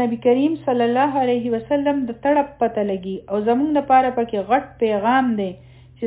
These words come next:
ستاسو د نبی دومره د خلکو سره همدردي وه او فکر و، نو تاسو څنګه داسې لاپروا کېدی شئ؟ ستاسو نبی خو خپل ځان د دې خلکو په غم کې هلاک کړی و، خپل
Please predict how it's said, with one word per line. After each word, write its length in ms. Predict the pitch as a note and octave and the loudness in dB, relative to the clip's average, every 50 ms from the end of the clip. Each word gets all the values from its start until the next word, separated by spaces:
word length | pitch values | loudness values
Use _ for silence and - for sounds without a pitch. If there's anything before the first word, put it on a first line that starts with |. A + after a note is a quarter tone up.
| A3+ | -8
ستاسو 380 | - - C#4+ D4 D4 D4 D4 C#4 B3 | 0 2 2 2 4 2 0 0 0
د 120 | A#3+ A#3+ A#3 A#3 | 0 0 2 2
نبی 320 | A3+ A3+ G#3+ G#3+ B3+ C#4+ D#4 D4+ - - - - _ - - _ - - - - - _ - _ _ - _ _ _ - - G3 G3+ G3 G3 | 2 0 0 0 0 0 -2 -2 -8 -14 -20 -20 _ -20 -20 _ -20 -20 -20 -20 -20 _ -20 _ _ -20 _ _ _ -12 -8 -6 -6 0 2
دومره 260 | C4 D4 D#4 D#4+ D#4 D4 C4 A#3 | 2 4 4 6 6 6 6 6
د 60 | A#3 A#3 | 4 4
خلکو 260 | C4+ C#4+ C#4 - C#4 C4 - - | 2 0 0 -2 -4 -2 0 0
سره 160 | B3 B3 B3 B3 | 2 2 0 0
همدردي 560 | B3+ C4 A#3+ A#3 G#3+ A3 A3 A3 G#3 G#3 C4 C#4+ | 0 0 2 2 2 0 0 0 -2 -2 0 2
وه 140 | C#4 B3+ A3 | 4 4 4
او 60 | G#3 G#3 - | 4 2 -2
فکر 320 | - C4 - - A3+ G#3 G3 | -8 -4 -2 0 0 0 0
و، 160 | F#3 F3+ F3+ F3+ - - _ - | -2 -4 -6 -8 -10 -14 _ -8
نو 60 | G#3 A3+ A3 - | -8 -4 0 2
تاسو 180 | C#4+ D4+ D4 D4 C4+ - - | 2 2 2 -2 -4 -2 -2
څنګه 240 | D4+ D4+ D4 C4 A#3+ A3+ | 0 2 2 2 4 4
داسې 240 | B3 B3+ B3+ B3+ - B3 A#3 | 4 4 4 0 -2 0 0
لاپروا 460 | A3 A3 A3 A3 G#3+ G#3+ G#3 G#3 G#3 G#3 - | 0 0 0 -2 -2 0 0 0 -2 -2 -2
کېدی 320 | A3 G3+ G3 G3 A3+ B3 A#3+ A#3+ | -2 -2 0 0 0 0 -2 -4
شئ؟ 160 | - G3+ F3+ F3+ - _ - - - _ - - _ - | -8 -8 -10 -10 -12 _ -20 -20 -20 _ -20 -20 _ -6
ستاسو 340 | - - C#4+ D#4 D4+ D#4 D4 B3+ | 0 2 2 2 2 2 2 2
نبی 240 | A#3+ A#3 A3+ C#4+ D4 C#4+ | 2 2 2 0 0 -2
خو 120 | C#4+ C4+ | -2 -4
خپل 260 | C#4 - - C4+ C4+ B3 A#3 B3 | -2 -2 -2 -2 -2 0 2 2
ځان 200 | C4+ C#4+ C#4 C4 | 4 4 4 4
د 60 | A#3+ A3+ A#3 | 2 2 0
دې 80 | C4 C4+ C4+ | 0 -2 -2
خلکو 260 | - C#4+ C#4+ C#4 C4 - | -4 -4 -4 -4 -4 -2
په 100 | - G#3 G3 A3 | -2 -2 0 2
غم 180 | C4 C#4+ D4 - | 0 0 0 -2
کې 80 | C4+ A3+ A3 | -2 -2 -2
هلاک 280 | A3 G#3+ G#3 G#3 G#3 G#3 - | -2 0 -2 -2 -4 -6 -4
کړی 240 | - B3+ B3+ C4 A#3+ G3+ | -2 0 0 2 2 0
و، 160 | F#3+ G3 F#3+ F#3+ | 0 -2 -4 -6
خپل 200 | - - B3 | -6 -4 -4